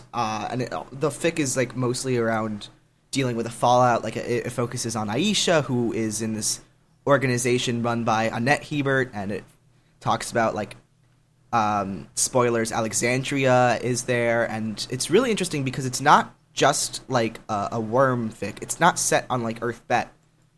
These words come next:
Alexandria is, like, hundreds of years old, and she founded the P R T in, like, the seventeen hundreds.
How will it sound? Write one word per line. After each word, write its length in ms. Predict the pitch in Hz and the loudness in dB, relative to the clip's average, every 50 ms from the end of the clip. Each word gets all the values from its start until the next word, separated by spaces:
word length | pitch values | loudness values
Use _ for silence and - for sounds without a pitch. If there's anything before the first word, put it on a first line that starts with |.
| _ _ _ _ | _ _ _ _
Alexandria 880 | - 147 156 156 143 135 131 160 185 226 208 180 165 156 143 131 123 - | 4 6 6 6 4 2 2 2 2 2 2 0 2 4 4 4 4 4
is, 220 | - 131 127 127 120 | 2 0 0 0 0
like, 300 | 120 117 113 - - - | 0 -2 -2 -4 -10 -14
hundreds 560 | - - - 190 196 190 165 175 160 143 127 | -6 0 2 4 4 6 6 4 4 4 2
of 120 | 135 127 117 | 0 0 2
years 280 | 127 131 131 127 127 | 2 2 2 2 0
old, 340 | - 113 123 123 123 117 107 | 2 2 2 2 2 2 0
and 100 | 110 113 | -2 -4
she 140 | - - 113 | -6 -6 -8
founded 460 | 113 - 120 113 120 123 123 120 104 | -6 -4 -2 -2 0 0 0 0 -2
the 60 | 110 | -6
P 180 | - - 127 120 | -8 -4 -2 -2
R 120 | 110 107 | -2 -2
T 360 | 113 - - 120 113 113 - | -4 -6 -6 -4 -4 -4 -4
in, 80 | 95 104 | -4 -6
like, 200 | 104 104 - 110 | -8 -8 -8 -8
the 80 | 110 107 | -8 -4
seventeen 580 | - - - 127 117 113 117 113 - - 113 107 | -2 -2 -2 -2 -2 -4 -4 -6 -6 -6 -6 -6
hundreds. 680 | 104 110 107 107 101 110 92 - - - - - | -6 -6 -6 -6 -6 -6 -8 -8 -8 -10 -12 -12